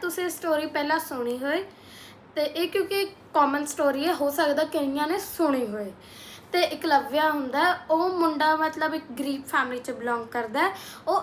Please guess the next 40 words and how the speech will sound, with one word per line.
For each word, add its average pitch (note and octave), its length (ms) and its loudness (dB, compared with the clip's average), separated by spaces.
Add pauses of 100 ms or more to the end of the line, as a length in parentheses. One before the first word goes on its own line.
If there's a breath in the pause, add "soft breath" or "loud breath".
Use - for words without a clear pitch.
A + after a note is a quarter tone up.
ਇੱਕ F#4 240 -4
ਦਿਨ F4+ 200 0
ਆਪਣੀ D#4 220 0
ਮੰਮਾ D#4 300 2
ਨੂੰ E4 140 0
ਪੁੱਛਦਾ C#4+ 380 -6
ਹੈ D#4 80 0
ਕਿ F4+ 280 0
"ਮੰਮਾ, D#4 680 4
ਆਪਾਂ E4 440 6 (460 loud breath)
ਇਹਨਾਂ D#4+ 340 2
ਵਾਂਗ D#4 300 4
ਰਾਜੇ D4+ 500 6
ਮਹਾਰਾਜਿਆਂ C#4+ 600 2
ਦੇ D4+ 60 0
ਨਾਲ C#4 300 4
ਕਿਉਂ D#4 300 4
ਨਹੀਂ D#4 100 0
ਬੈਠ B3 300 -2
ਕੇ C4+ 100 -8
ਖਾਣਾ B3+ 360 -2
ਖਾਂਦੇ, C4 540 2 (400 loud breath)
ਆਪਾਂ - 280 2
ਉਹਨਾਂ D4+ 200 -2
ਨਾਲ D#4 140 6
ਗੱਲਾਂ C4+ 440 4
ਕਿਉਂ C#4 180 0
ਨਹੀਂ B3+ 160 -2
ਕਰਦੇ?" B3 400 0
ਤਾਂ E4+ 160 4
ਉਹਦੀ F4 120 6
ਮੰਮਾ E4 320 4
ਉਹਨੂੰ F4 160 2
ਚੁੱਪ D#4+ 300 -2
ਕਰਾ B3+ 280 0
ਦਿੰਦੀ B3+ 260 -6
ਹੈ D4 60 2
ਕਿ D4+ 140 -4
"ਨਹੀਂ, D4 380 -2 (460 loud breath)
ਇਨ-, D4+ 260 0